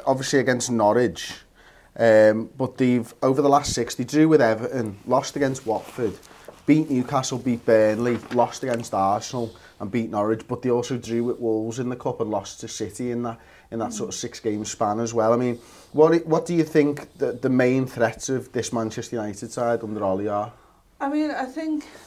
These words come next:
Speaker 2: the only real threat they've got is Rashford and the young kids at the back. Is it Williams? I mean, they've got some sort of youth coming through there, and it is kind of exciting the way that they're playing, but I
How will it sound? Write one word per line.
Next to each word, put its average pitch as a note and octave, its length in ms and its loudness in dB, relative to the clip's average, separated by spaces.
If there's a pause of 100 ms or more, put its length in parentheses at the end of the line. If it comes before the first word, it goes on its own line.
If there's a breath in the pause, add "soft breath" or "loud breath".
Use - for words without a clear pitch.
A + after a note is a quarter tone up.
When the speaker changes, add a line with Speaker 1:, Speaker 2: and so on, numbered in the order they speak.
(260 loud breath)
Speaker 2:
the C4+ 120 -6
only C#4 260 0
real C#4 240 -2
threat A#3+ 480 -6
they've A3+ 200 -10 (160)
got G#3+ 520 2
is G#3 220 0
Rashford G#3 760 -4
and G3 360 -10 (340)
the G3+ 120 -2
young F#3+ 260 -4
kids F#3+ 200 -8
at F#3 120 -8
the - 60 -12
back. F#3 300 -10
Is F#3+ 120 -12
it - 100 -12
Williams? G#3 720 -4 (600 soft breath)
I G#3 80 -2
mean, G#3 280 0
they've A3 220 -6
got A3 460 4 (320)
some B3 380 -12
sort A3+ 360 -8
of G#3 140 -14
youth G3 480 -14
coming G3+ 260 -6
through F#3+ 320 -4
there, G3 460 4
and F#3+ 160 -2
it F#3+ 120 0
is G3 440 -2
kind G3 260 4
of F#3 120 -2
exciting F#3+ 580 -2
the F#3 80 -4
way F#3 220 2
that F3+ 200 -8
they're F#3 200 0
playing, F#3+ 460 0
but G3 200 0 (540 loud breath)
I G3+ 180 4